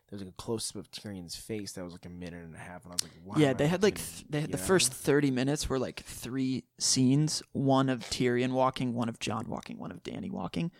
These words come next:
Speaker 2: so slowly.
Speaker 1: Oh my God, dude! Like,
Speaker 2: So slowly.
Speaker 1: I, I, I'm glad you agree with me on that because I
Speaker 2: Just
Speaker 1: started
Speaker 2: really overdramatic, I
Speaker 1: Oh,
Speaker 2: felt
Speaker 1: so,
Speaker 2: like.
Speaker 1: oh my God, so overdramatic.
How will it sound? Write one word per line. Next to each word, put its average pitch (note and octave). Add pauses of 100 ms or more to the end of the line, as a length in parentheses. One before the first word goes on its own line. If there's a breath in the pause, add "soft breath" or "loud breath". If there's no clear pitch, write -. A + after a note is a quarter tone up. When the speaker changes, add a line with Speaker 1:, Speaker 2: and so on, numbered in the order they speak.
(380 soft breath)
Speaker 2:
so -
slowly. E3+ (220)
Speaker 1:
Oh D3
my A2+
God, A2
dude! G2+
Like, G2+
Speaker 2:
So F3+
slowly. E3 (180)
Speaker 1:
I, C#3
I, G#2+
I'm B2+
glad C3
you C3+
agree B2
with A2+
me G#2
on G2
that G2
because G2+ (320 soft breath)
I A2+
Speaker 2:
Just A2
Speaker 1:
started D3
Speaker 2:
really D3
overdramatic, -
I -
Speaker 1:
Oh, C#3
Speaker 2:
felt -
Speaker 1:
so, -
Speaker 2:
like. D3
Speaker 1:
oh D3+
my A#2+
God, A2
so C#3
overdramatic. F#2+